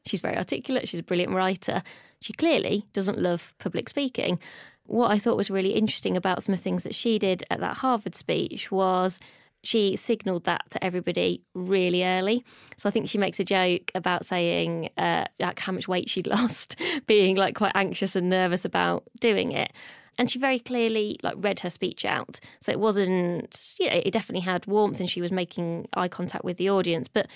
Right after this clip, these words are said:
it was very clearly very well prepared with some jokes and anchor sentences, I think you kinda call them, which I thought was just really interesting. And this idea of making life easier for yourself.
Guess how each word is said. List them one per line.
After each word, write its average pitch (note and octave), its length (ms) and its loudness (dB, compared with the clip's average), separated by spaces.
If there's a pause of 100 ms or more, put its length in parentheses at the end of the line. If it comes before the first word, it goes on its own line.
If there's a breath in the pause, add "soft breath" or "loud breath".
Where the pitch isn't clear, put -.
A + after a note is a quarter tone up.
(260 loud breath)
it A3 100 2
was G3+ 120 -2
very F#3 260 0
clearly F3 300 0
very E3+ 240 0
well E3 280 0 (180)
prepared F#3 600 0 (340 loud breath)
with F#3 160 -2
some E3+ 600 0
jokes F#3 380 2
and F3 140 -2
anchor F#3 280 0
sentences, F#3 520 -4
I F#3 60 -4
think F3+ 200 -4
you F3 80 -2
kinda F3 240 -2
call F3+ 280 2
them, F3 200 2 (300 loud breath)
which - 120 -4
I G#3+ 100 4
thought G#3 120 0
was F#3 120 0
just F#3 140 -2
really F3+ 480 2
interesting. G#3+ 600 2 (600 loud breath)
And G#3 160 6
this A#3+ 160 2
idea G#3+ 480 2
of G3 460 2 (340)
making G#3+ 420 2
life G3 280 2
easier F3+ 380 0
for - 120 -6
yourself. - 600 -2